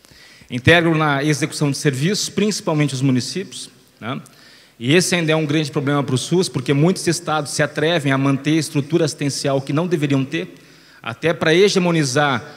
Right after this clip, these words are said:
serviços e desconstituir os municípios naquilo que é a sua ordem, que é de execução de serviços,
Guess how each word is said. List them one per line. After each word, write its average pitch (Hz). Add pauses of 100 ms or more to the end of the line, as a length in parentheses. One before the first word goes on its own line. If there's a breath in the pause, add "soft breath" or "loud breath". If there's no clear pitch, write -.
(100)
serviços 139
e 170
desconstituir 170
os 151
municípios 139
naquilo 170
que 165
é 160
a 151
sua 170
ordem, 147 (260 loud breath)
que 143
é 165
de 147
execução 175
de -
serviços, 135